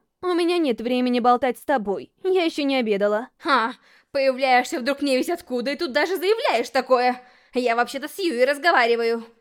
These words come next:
Speaker 1: «Разговариваешь? Или просто кричишь? Это теперь называется разговор? Или мне только кажется, что ты ее отчитываешь?»
Speaker 2: «Что?»
Speaker 1: «Извини, что сразу не поняла. Не слишком знакома с экосистемой вашей компании.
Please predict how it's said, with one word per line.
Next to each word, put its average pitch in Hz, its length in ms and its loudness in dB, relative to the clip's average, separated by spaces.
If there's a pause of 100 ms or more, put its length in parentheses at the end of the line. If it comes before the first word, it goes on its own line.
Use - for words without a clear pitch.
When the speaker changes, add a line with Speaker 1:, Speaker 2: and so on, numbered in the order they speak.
(600)
Speaker 1:
«Разговариваешь? 262 960 2 (460)
Или 403 200 6
просто 370 340 0
кричишь? 359 580 0 (420)
Это 359 240 2
теперь 330 240 0
называется 269 480 2
разговор? 214 540 0 (680)
Или 392 200 4
мне 370 160 4
только 381 300 0
кажется, 233 400 0
что 202 180 -4
ты 226 100 -2
ее 226 180 4
отчитываешь?» 208 720 -6 (300)
Speaker 2:
«Что?» 349 480 4 (880)
Speaker 1:
«Извини, 349 540 2
что 226 200 -2
сразу 233 320 2
не 240 140 0
поняла. 208 540 -2 (180)
Не 403 200 2
слишком 392 340 2
знакома 285 520 0
с - 100 -6
экосистемой 269 680 0
вашей 277 280 2
компании. 247 800 -2